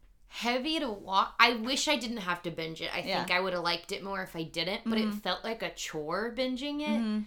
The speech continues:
Speaker 1: 'Cause I was like, "I just wanna put on something lighthearted right
Speaker 2: Yeah.
Speaker 1: now, but I have to finish Succession,
Speaker 2: And they're,
Speaker 1: so
Speaker 2: like,
Speaker 1: I
Speaker 2: an
Speaker 1: have to
Speaker 2: hour.
Speaker 1: keep going." Um, and so for that reason, it's not my favorite,
Speaker 2: Mm-hmm.
Speaker 1: which makes Megan very upset.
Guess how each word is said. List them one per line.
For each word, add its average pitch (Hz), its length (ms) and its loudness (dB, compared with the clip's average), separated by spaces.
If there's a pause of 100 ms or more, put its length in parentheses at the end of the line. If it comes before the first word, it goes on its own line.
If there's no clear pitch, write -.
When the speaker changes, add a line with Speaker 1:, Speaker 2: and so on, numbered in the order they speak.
(200)
Speaker 1:
'Cause 226 160 -2
I 220 80 4
was 196 100 -2
like, 190 220 -2
"I 208 100 2
just 247 160 -6
wanna 185 280 0
put 208 160 -10
on 180 120 -2
something 175 320 -6
lighthearted 151 600 -6
right 147 140 -6
Speaker 2:
Yeah. 147 100 -4
Speaker 1:
now, 143 120 -6
but 151 120 -6
I 143 80 -4
have - 380 4
to - 80 -14
finish 170 260 -6
Succession, - 320 -6
Speaker 2:
And 202 80 0
they're, 208 80 0
Speaker 1:
so 208 40 2
Speaker 2:
like, 196 220 0
Speaker 1:
I - 20 0
Speaker 2:
an - 60 6
Speaker 1:
have 175 180 6 (120)
to 151 60 -2
Speaker 2:
hour. 143 40 -2
Speaker 1:
keep 160 80 -8
going." 151 340 -4 (640)
Um, 180 480 6 (400)
and 240 180 10
so 240 360 4
for 262 140 2
that 277 280 6
reason, 285 440 -2
it's 220 180 -4
not 190 140 0
my 175 100 -4
favorite, - 380 -10 (120)
Speaker 2:
Mm-hmm. 214 260 0
Speaker 1:
which 190 220 -6
makes 202 240 0
Megan 196 240 -2
very 185 240 2
upset. - 440 -6